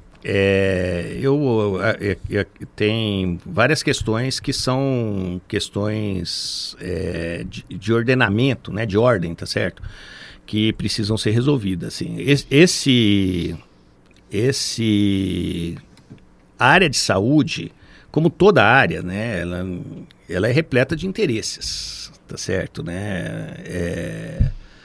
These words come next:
às vezes eu fico desanimado porque eu acho que os, os, os, os interesses em fazer o, não fazer o sistema funcionar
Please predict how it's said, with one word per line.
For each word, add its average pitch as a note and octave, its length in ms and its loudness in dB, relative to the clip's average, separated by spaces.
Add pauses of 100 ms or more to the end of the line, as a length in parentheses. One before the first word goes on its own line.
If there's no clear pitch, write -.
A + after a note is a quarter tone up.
(1200)
às C3 260 4
vezes D3 440 8
eu C#3 80 8
fico C#3 160 0
desanimado B2+ 600 2
porque C3+ 240 -2
eu C#3 100 4
acho D3 220 4
que D3 100 0
os, C3 400 0
os, A#2 320 -4
os, A2+ 260 -2
os A#2+ 140 0
interesses E3 560 4
em D#3+ 160 0
fazer B2+ 480 4
o, B2+ 160 4 (100)
não D3+ 160 4
fazer C#3+ 260 4
o C#3 40 6
sistema B2+ 380 2
funcionar B2 840 0